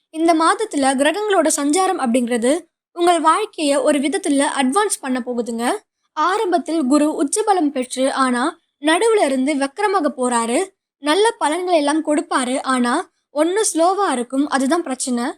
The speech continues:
சுக்கிரன் துலாமுக்கு வருவது, சூரியன் விருச்சிகரத்துக்கு போகிறது,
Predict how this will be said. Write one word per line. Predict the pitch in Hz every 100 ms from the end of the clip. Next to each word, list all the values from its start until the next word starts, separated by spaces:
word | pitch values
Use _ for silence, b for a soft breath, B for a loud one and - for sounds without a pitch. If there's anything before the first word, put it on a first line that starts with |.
| _ _ _ _
சுக்கிரன் | - 403 466 359 359
துலாமுக்கு | 339 370 403 392 294
வருவது, | 262 247 233 240 262
சூரியன் | - 403 427 330 330
விருச்சிகரத்துக்கு | 320 392 427 392 359 302 320
போகிறது, | 294 320 311 262 233